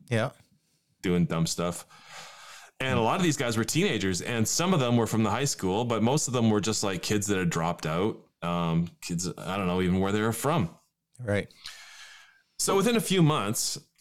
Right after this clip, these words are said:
Speaker 2: I, uh, started recognizing a situation developing. Here I was, an avid skateboarder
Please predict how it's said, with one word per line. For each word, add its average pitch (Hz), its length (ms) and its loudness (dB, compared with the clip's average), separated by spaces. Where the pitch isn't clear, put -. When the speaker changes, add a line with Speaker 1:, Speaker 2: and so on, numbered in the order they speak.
Speaker 2:
I, 160 420 2
uh, 139 240 0
started 156 360 2
recognizing 107 840 2
a 101 140 -4
situation 110 760 2
developing. 92 600 0
Here 143 240 2
I 170 120 2
was, 104 460 2
an 95 160 -4
avid 135 280 -2
skateboarder 101 760 -2